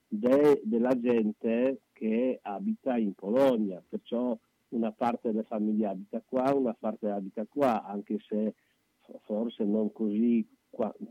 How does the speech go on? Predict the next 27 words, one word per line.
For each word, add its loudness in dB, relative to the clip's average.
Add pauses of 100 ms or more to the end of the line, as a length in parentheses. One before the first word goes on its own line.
(200)
così -8
tanto -4
quanto -4
nel -2
passato. -4 (500)
E 2
allora 4
la, 2
la 0
nostra 0
preoccupazione, 0
eh, 0
va 0
verso -2
anche 0
delle 0
nostre -4
famiglie. 2 (340)
Io 6
non 2
ho 6
la -4
famiglia 0
là, -6
però 4 (540)
so, 4
co-, -4